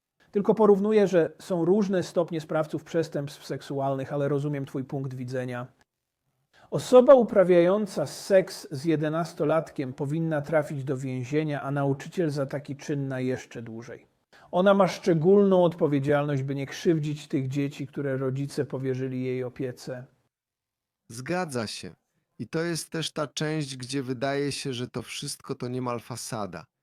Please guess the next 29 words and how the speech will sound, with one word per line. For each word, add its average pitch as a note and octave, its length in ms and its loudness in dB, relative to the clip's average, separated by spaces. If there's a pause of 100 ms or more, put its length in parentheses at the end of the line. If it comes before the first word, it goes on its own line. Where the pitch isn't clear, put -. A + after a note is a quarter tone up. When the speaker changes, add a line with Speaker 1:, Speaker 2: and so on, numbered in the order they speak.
(260)
Speaker 2:
Ona D3+ 220 -4
jest E3 160 -6
nauczycielką, C#3 800 -8 (300)
a A#2+ 80 -8
spotkanie F3 600 -6
odbyło C#3+ 420 -4
się - 180 -8
u C#3 120 -8
niej, F#2+ 200 -10 (260)
bo A#2+ 140 -6
miała C3 280 -2
dzieci B2+ 360 -4
w A#2 80 -16
domu. A2+ 300 -6 (2750)
To F3 120 -6
trudne G3+ 420 -4
do E3+ 120 -4
zrozumienia, C3 720 -4
zwłaszcza C#3+ 500 -6
w - 60 -14
przypadku - 480 -8
nauczyciela. A2 600 -6 (380)
Miałem F3 320 -2
świetnych E3+ 440 -6
nauczycieli. A#2+ 600 -6 (300)
Myślę, E3+ 400 -6
że C#3+ 160 -6
wszyscy - 360 -8
mieliśmy, B2 400 -8